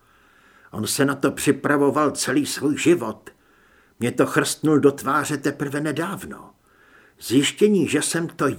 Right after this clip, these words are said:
já, kdo má naplnit jeho celoživotní dílo, mu přineslo úlevu, sejmulo z něj těžké břímě. Ten sobecký parchant byl šťastný, že to všechno přehodil na mě a teď nedokázal pochopit, proč prostě nechci vyslechnout jeho zprávu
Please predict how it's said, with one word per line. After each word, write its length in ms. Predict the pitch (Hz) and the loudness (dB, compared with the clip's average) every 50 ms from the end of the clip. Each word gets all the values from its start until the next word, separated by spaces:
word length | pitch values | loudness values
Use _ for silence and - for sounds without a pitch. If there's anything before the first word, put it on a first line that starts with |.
| - | 2
já, 320 | 139 139 196 240 240 220 - | 2 2 2 2 -2 -6 -8
kdo 260 | - 107 - 135 139 | -8 -2 0 0 2
má 220 | 143 139 127 113 | 2 0 -2 -2
naplnit 560 | 113 139 135 - - 147 147 151 143 131 135 | -2 -4 -6 -4 -4 -2 0 0 0 0 0
jeho 200 | 147 135 127 131 | 0 0 0 0
celoživotní 920 | 127 - - 143 143 160 147 - 139 147 143 156 143 - - 131 135 131 113 | -2 -2 -2 -2 0 0 0 2 2 2 2 0 -2 -2 -4 -4 -2 -2 -2
dílo, 540 | - - 151 208 240 220 151 104 95 95 95 - - - - - - - | -2 -2 -2 -2 0 0 0 0 -2 -4 -6 -10 -16 -20 -20 -20 -6 -4
mu 80 | 104 | -4
přineslo 760 | 101 - - - 143 156 180 180 180 - - 160 156 - - - | -4 -4 -2 0 0 0 0 0 -4 -4 -2 -2 -2 -2 2 4
úlevu, 640 | - 233 254 262 247 240 202 - - 113 113 110 | 4 4 4 2 0 0 -2 -2 -2 0 0 0
sejmulo 540 | 107 - - 143 151 165 160 165 170 165 151 | 0 -2 0 2 4 4 4 4 2 2 0
z 80 | 135 - | 0 0
něj 160 | 151 165 151 | -2 -2 -2
těžké 460 | 131 175 175 - - - - 151 165 | 0 -2 -4 -4 -4 -4 -4 -4 -4
břímě. 600 | - - - 208 220 175 107 95 87 82 82 - - _ _ _ _ - - - - - _ _ | -4 -2 -2 -2 -2 -2 -4 -6 -8 -10 -12 -16 -18 _ _ _ _ -20 -20 -20 -20 -20 _ _
Ten 200 | - 123 127 - | -4 -4 -2 -2
sobecký 920 | - - - - - 190 190 190 220 220 214 - - - - 190 196 190 - | -2 -2 -2 0 0 0 0 0 -2 -4 -4 -4 -4 -4 -2 0 0 0 0
parchant 720 | - - - 175 185 175 - - - 165 196 185 - 143 | -2 -4 -2 -2 -2 -2 -4 -4 -2 -2 -2 -2 -2 -4
byl 240 | - - 175 185 180 | -2 0 0 0 0
šťastný, 720 | 175 - - - 247 240 - - - - 147 160 151 135 | -2 -4 -4 -6 -4 -4 -6 -8 -8 -6 -6 -4 -4 -2
že 100 | 127 160 | -2 -4
to 180 | 156 - 139 - | -4 -4 -6 -8
všechno 440 | - - - 185 190 - - 160 151 | -6 -4 -4 -4 -4 -6 -8 -8 -8
přehodil 600 | - - - 156 - 156 156 147 170 170 147 123 | -6 -6 -4 -4 -2 -2 2 4 4 4 6 4
na 100 | 165 214 | 2 2
mě 320 | 220 160 127 117 117 110 - - - - - - - - - | 2 2 2 2 0 -2 -4 -8 -14 -20 -20 -18 -18 -14 -12
a 60 | 90 | -6
teď 260 | - - 139 - - | -2 -2 -2 -2 -2
nedokázal 760 | 113 120 147 156 190 185 190 - 165 - 190 151 185 175 165 | 0 2 4 4 4 4 2 0 -4 -4 -2 -2 0 0 0
pochopit, 680 | - - 165 156 - - 180 175 - - 175 175 - - _ | 0 -2 -6 -6 -2 -2 -2 -2 0 -2 -4 -4 -6 -10 _
proč 400 | - 170 147 185 233 262 - - | -2 2 2 2 2 0 -2 -8
prostě 500 | - - 143 180 185 190 - - 180 127 | -6 -4 -4 -2 -2 -4 -2 0 0 0
nechci 400 | 107 147 - - - - - - | 0 -2 -4 -6 -6 -4 -4 -2
vyslechnout 720 | 107 135 131 - - 151 160 - - 135 139 143 135 135 160 | 0 0 0 0 -2 -4 -4 -4 -4 -4 -2 -2 -2 -2 -2
jeho 200 | 139 - - - | -4 -4 -6 -10
zprávu 760 | - - - - 120 120 127 135 120 120 165 196 208 - | -12 -10 -6 -4 -2 -2 -2 0 2 8 10 12 12 10